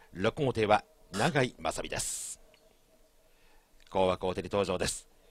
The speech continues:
一つ目の神宮。一本持ちでもピシャリと決めます。一号艇の細川優子、人気の中心、がっちりとインコースを抑えるところ。今入れました。そして二コース。今節は気持ちの入り具合がいつもと一味違います。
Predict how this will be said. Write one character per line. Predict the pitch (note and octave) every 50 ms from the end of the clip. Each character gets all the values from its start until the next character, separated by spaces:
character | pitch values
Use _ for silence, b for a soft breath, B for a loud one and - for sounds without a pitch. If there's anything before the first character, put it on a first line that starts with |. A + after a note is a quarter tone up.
| - -
一 | - - A2+ G#2
つ | F#2+
目 | G#2+ G2+
の | G#2
神 | F#2+ F#2+ G#2 G2
宮。 | F#2 E2 C#2 B1+ - b b b b b b b b _ _ -
一 | - F#2+ -
本 | _ - A#2 A#2 A2 G#2
持 | G2+ G2+
ち | - -
で | G#2+
も | G2 G2+ A2 - - -
ピ | -
シ | - -
ャ | B2+
リ | A#2 G#2+
と | - B2+ A2+
決 | - - - B2
め | B2 A2
ま | A2
す。 | - - B B B -
一 | G2+ A2+ -
号 | E3+ D#3+ C3
艇 | - B2 B2
の | A#2 G#2+
細 | - - B2 - D#3+
川 | - C#3+ C#3 B2+
優 | C3 C3
子、 | A2+ - B2
人 | A#2+ - -
気 | - A#2+
の | C3 A#2+
中 | - B2
心、 | G#2+ - B2 A#2+
が | A#2 A#2
っ | -
ち | - C3
り | A#2+
と | A2+ A#2+
イ | B2
ン | D#3
コ | - - C#3 C3
ー |
ス | A#2 -
を | C#3
抑 | A2+ G#2+ A2+ - C3+
え | A2 F2+
る | D#2
と | - -
こ | -
ろ。 | D#2 C#2+ - -
今 | B2 B2+ A2+
入 | G2+ G#2
れ | -
ま | G2 F2
し | - -
た。 | D#2+ C2 - - - - B B B B B B B B B B -
そ | - - B2
し | B2 -
て | - A2+
二 | A2+ A#2+
コ | - A#2+ F2 D2
ー |
ス。 | - - - b b b b b b b b _
今 | - A#2 A#2 G#2
節 | F#2 - - G#2 F#2+ - - A#2+
は | A2+ A2+ - - -
気 | - - G#2
持 | A#2 A2+
ち | - A#2
の | A2 G2
入 | - - A#2 C3
り | B2 A#2+
具 | A#2+ B2+
合 | A#2 A2+
が | G#2+ A#2 A#2 - -
い | B2+ B2
つ | - C#3
も | B2 A#2
と | - A#2
一 | - - -
味 | D3 B2+ A#2+
違 | A2+ - A#2 B2 G#2
い |
ま | - -
す。 | - B